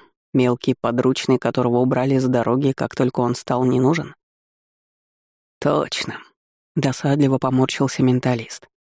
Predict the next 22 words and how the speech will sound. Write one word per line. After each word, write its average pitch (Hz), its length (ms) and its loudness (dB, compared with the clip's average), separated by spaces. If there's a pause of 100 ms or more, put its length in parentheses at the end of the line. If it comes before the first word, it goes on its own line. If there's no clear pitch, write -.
(960)
«И 139 80 4
артефакты 139 720 0
применили 131 500 4
похожие 131 580 2
на 135 180 4
те, 127 280 2
о 131 80 -2
которых 123 400 0
ты 131 120 0
предупреждал. 123 800 0 (480)
Поэтому 139 520 2
и 165 40 4
пропустили, 139 760 2 (340)
и 131 100 2
не 123 120 4
заметили 143 540 2
бы, 117 140 0
если 123 280 0
бы 123 120 2
не 127 120 4
твоя 135 300 2
девчонка». 120 600 -2